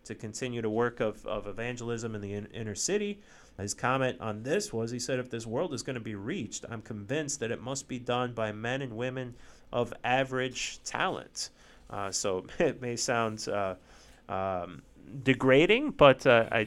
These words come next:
I think I understand his sentiment, and, uh, I think his, his heart was in the right place in, in saying this, and particularly in his context. In, in eighteen seventy-nine, he, uh, transitioned to another,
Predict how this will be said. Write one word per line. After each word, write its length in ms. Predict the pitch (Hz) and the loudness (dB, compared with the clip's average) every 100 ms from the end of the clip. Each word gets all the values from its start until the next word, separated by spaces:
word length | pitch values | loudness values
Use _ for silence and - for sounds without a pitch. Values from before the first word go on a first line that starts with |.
| - | 0
I 80 | 117 | -2
think 220 | 139 131 | 2 6
I 100 | 127 | 6
understand 420 | 123 113 131 113 | 4 2 2 2
his 160 | 110 98 | 2 0
sentiment, 920 | - 123 156 123 104 95 104 - - | 2 0 -2 -6 -4 -6 -8 -10 -12
and, 380 | - 101 101 101 - | -8 -6 -6 -8 -6
uh, 260 | 107 92 - - | -4 -4 -6 -12
I 120 | 107 | -12
think 260 | - 110 107 | -10 -10 -6
his, 300 | 104 92 - | -6 -6 -8
his 120 | 107 | -10
heart 240 | - 120 117 | -2 0 0
was 140 | 110 | -4
in 80 | 110 | -6
the 60 | 101 | -4
right 160 | 104 | -6
place 340 | - 110 107 101 | -2 -2 -4 -8
in, 140 | 101 | -12
in 160 | - 101 | -12 -12
saying 400 | - 104 113 113 | -8 -6 -6 -6
this, 260 | 92 98 - | -6 -6 -6
and 140 | - - - - - | -10 -20 -20 -20 -18
particularly 380 | - 127 117 113 | -6 -4 0 0
in 60 | 104 | 0
his 140 | 104 | -4
context. 680 | - - 104 104 95 92 - | -6 -4 -4 -4 -6 -6 -6
In, 180 | 104 101 | -8 -8
in 140 | - 120 | -6 -4
eighteen 320 | 139 143 120 | -4 -4 -2
seventy-nine, 720 | 143 131 120 113 120 127 127 - _ - - - - - | 0 0 -2 0 0 0 -4 -12 _ -20 -20 -20 -20 -8
he, 340 | 117 110 107 | -4 -2 0
uh, 180 | 101 92 | 0 -2
transitioned 760 | 92 123 120 110 123 127 117 | -4 -6 -4 -2 -2 -4 -8
to 240 | - 117 107 | -4 -2 0
another, 460 | 107 120 135 127 | 0 0 2 0